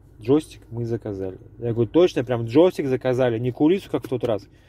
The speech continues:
Говорит, "Все, джойстик заказали", говорит, "по наличию, как будет, мы вам сразу привезем". Я говорю, "Сколько ждать?" Говорит, "Неделю, месяц". Короче, у них и дается, им дается месяц на доставку деталей. В прошлый раз кулису они привезли за пятнадцать дней.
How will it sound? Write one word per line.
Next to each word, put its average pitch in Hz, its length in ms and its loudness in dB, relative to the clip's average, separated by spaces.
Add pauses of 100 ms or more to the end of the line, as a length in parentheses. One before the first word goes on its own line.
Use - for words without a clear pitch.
(680)
Говорит, 120 160 -6
"Все, 147 220 6
джойстик 151 360 2
заказали", 135 520 0
говорит, 160 200 -4 (140)
"по 151 420 2
наличию, 143 580 -4
как 131 220 -4
будет, 160 240 -4
мы 113 160 -8
вам 123 160 0
сразу 139 320 0
привезем". 117 400 -8
Я 120 80 0
говорю, 117 160 -4
"Сколько 151 260 0
ждать?" 135 200 -2
Говорит, 113 220 -8
"Неделю, 135 420 -2 (100)
месяц". 110 480 -12
Короче, 131 220 -6
у 147 40 -4
них 175 220 -4
и 123 60 -6
дается, 131 480 0 (320)
им 151 160 -6
дается 139 320 -2
месяц 143 640 -4
на 120 220 -4
доставку 120 580 -4 (920)
деталей. 104 440 -2 (720)
В - 20 -20
прошлый 143 300 2
раз 165 100 -2
кулису 143 380 -4
они 131 100 -6
привезли 123 300 -4
за 120 180 0
пятнадцать 123 460 -10
дней. 101 160 -16